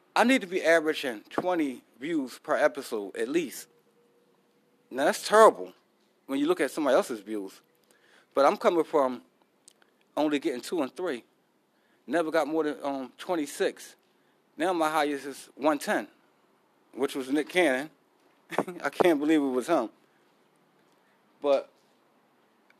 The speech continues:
I don't know. Then the next one is, is, uh, I think took over the twenty, the toxic relationship, which was twenty-six. It's, um, I think it's, um,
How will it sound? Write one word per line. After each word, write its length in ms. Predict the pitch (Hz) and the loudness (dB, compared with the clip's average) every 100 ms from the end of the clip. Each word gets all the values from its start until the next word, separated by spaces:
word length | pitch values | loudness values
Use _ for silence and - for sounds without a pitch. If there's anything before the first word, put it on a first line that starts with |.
| _ 151 | _ 0
I 40 | |
don't 200 | 165 175 | 2 4
know. 140 | 185 | 2
Then 160 | 151 151 | 2 2
the 120 | 151 | 2
next 360 | 151 180 208 - | 2 0 -2 -2
one 240 | 185 165 | 2 2
is, 220 | 156 151 | 0 -4
is, 300 | - 151 - - | -6 -6 -6 -4
uh, 240 | 143 139 139 | 2 2 2
I 40 | - | 0
think 200 | 196 175 | -4 -4
took 220 | - 190 - | -6 -8 0
over 260 | 180 156 156 | 0 0 -2
the 120 | 147 | -6
twenty, 280 | - 175 156 | -4 -4 -4
the 260 | - 143 | -4 -8
toxic 480 | 135 180 175 - 135 | -4 -4 -2 -6 -4
relationship, 520 | 147 160 147 - 139 | -2 -2 -6 -8 -8
which 160 | 131 143 | -8 -10
was 140 | 113 | -12
twenty-six. 640 | - 170 151 123 - 147 131 | -6 -2 -2 -4 -8 -8 -12
It's, 160 | - | -8
um, 360 | 135 131 123 113 _ _ _ _ _ _ _ _ _ - | -4 -4 -6 -12 _ _ _ _ _ _ _ _ _ -16
I 80 | 120 - | -16 -10
think 260 | 208 226 | -10 -6
it's, 180 | 160 135 - | -6 -6 -8
um, 520 | 143 135 123 117 | -6 -4 -6 -8